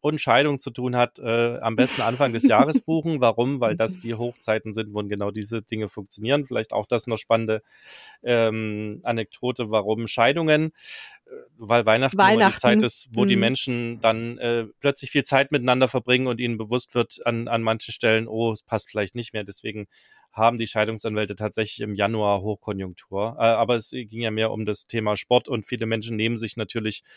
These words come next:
Speaker 1: Silvester, ja, zum Jahreswechsel vor, „Jetzt ändere ich alles“, und deswegen haben eben diese ganzen Dinge im Januar Hochkonjunktur, weshalb die Anbieter da natürlich auch mit Rabatten locken. Aber, ähm, wie gesagt, könnt ihr euch die Newsletter abonnieren und, äh, ein bisschen drauf achten. Da gibt's immer mal,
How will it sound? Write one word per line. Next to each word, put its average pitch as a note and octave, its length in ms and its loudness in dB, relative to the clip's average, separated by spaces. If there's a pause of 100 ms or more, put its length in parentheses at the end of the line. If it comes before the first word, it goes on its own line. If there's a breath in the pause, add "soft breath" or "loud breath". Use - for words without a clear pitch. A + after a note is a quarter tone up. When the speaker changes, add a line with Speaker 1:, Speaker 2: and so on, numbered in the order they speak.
(320 soft breath)
Speaker 1:
Silvester, B2+ 580 4
ja, A#2+ 200 8
zum A#2 160 -6
Jahreswechsel A#2+ 580 2
vor, A#2+ 300 4
„Jetzt A#2 260 0
ändere B2+ 240 4
ich A2+ 140 -2
alles“, C3 340 4
und A2+ 180 -2
deswegen A2 440 -2
haben G#2+ 120 -2
eben G#2+ 220 -6
diese G#2 220 -8
ganzen A2 360 -6
Dinge G#2 320 -2 (640 soft breath)
im A2+ 140 0
Januar A#2+ 380 6
Hochkonjunktur, A#2+ 720 0
weshalb G#2+ 400 2
die A2+ 140 -4
Anbieter G#2+ 380 2
da G2+ 160 4
natürlich G#2 380 -4
auch G2 100 0
mit G2 180 -4
Rabatten F#2 400 -2
locken. F#2 360 -10
Aber, G#2 340 0
ähm, G2+ 240 -4
wie G2 40 -14
gesagt, G2 280 -12
könnt G#2+ 180 -8
ihr G#2+ 160 -2
euch G#2+ 220 -2 (100)
die A#2+ 60 -12
Newsletter A#2+ 400 4
abonnieren A2 460 0
und, G#2+ 260 -10
äh, A2 60 -6
ein G#2 100 -6
bisschen G#2+ 300 -12
drauf - 260 -4
achten. - 280 -6
Da G#2 100 -4
gibt's G#2 240 -10
immer G#2 160 -4
mal, F#2+ 360 0